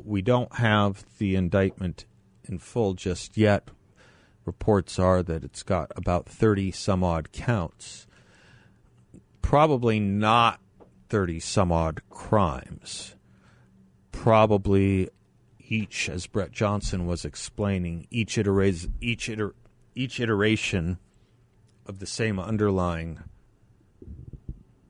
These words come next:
misdemeanor being perpetuated or being retold, counting as such a crime. They're gonna have an awfully hard time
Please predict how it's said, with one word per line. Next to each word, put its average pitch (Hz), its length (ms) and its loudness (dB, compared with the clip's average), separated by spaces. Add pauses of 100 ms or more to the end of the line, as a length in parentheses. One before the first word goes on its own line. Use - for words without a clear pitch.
(220)
misdemeanor 92 600 -4
being 92 300 -6
perpetuated 87 1040 -2
or 82 80 -6
being 85 320 -6
retold, 90 680 0
counting 90 640 -4
as 82 460 -14
such - 300 -10
a - 40 -14
crime. 92 320 -6
They're 123 120 0
gonna 147 260 2
have 127 160 2
an 98 80 -2
awfully 104 360 0
hard 92 260 0
time 92 420 -2